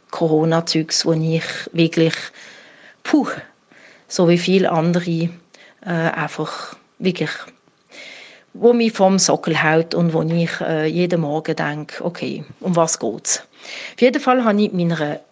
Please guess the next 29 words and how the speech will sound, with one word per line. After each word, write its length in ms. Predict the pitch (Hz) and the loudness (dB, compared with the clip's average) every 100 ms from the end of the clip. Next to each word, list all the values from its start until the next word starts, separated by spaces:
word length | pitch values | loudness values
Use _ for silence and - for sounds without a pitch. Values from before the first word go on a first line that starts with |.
| - | -2
meinen, 320 | 190 190 160 | 2 2 2
äh, 380 | 151 143 151 156 | -2 -6 -8 -8
Verwandten 680 | - 165 170 254 285 339 339 | -2 2 2 2 2 2 0
vor 240 | - 196 190 | -4 -4 -2
zwei, 200 | - 170 | -2 -2
ein 100 | 170 | 0
paar 240 | 160 170 | -2 -2
Tagen 320 | 151 151 - | -4 -4 -4
eine 80 | 165 | -4
Mail 260 | 147 156 214 | -4 -6 -4
geschickt, 400 | - 269 277 - | 0 0 -2 -2
so, 220 | 170 160 | -2 2
"Hallo, 360 | 269 269 262 | 4 4 4
wie 120 | 254 180 | 2 0
geht's 340 | 196 226 - | 0 -2 -2
euch? 320 | 202 208 220 - - | 0 0 -2 -6 -14
Mir 240 | - 160 160 | -10 -8 -6
geht's 300 | - 156 - | -4 -4 -4
so." 440 | 190 269 262 262 | 0 4 4 4
Und 220 | 254 190 | 2 0
dann 140 | 156 151 | -4 -6
ein 60 | |
paar 240 | 151 151 151 | -4 -2 0
Bilder 340 | 240 277 269 | 2 2 0
geschickt 440 | 269 233 233 226 - | -2 0 0 -2 -8
von 400 | 156 156 165 165 - - - - - - | -6 -4 -4 -8 -14 -16 -16 -16 -16 -10
meinen 240 | 156 165 | -6 -4
Kindern 640 | 170 285 277 269 254 247 240 | 2 4 4 4 6 6 4
und 420 | 160 151 - | -2 -8 -12